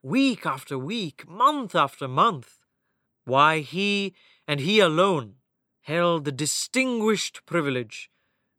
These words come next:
of being called my friend? No, of course not.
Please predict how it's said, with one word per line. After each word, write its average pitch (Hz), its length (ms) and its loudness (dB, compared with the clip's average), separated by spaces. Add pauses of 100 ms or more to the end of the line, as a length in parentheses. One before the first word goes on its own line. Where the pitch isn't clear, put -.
of 110 160 -14
being 139 300 -6
called 143 480 -4
my 143 480 -2
friend? 160 680 -6 (1600)
No, 110 640 -8 (400)
of - 160 -12
course 196 340 2
not. 123 380 -10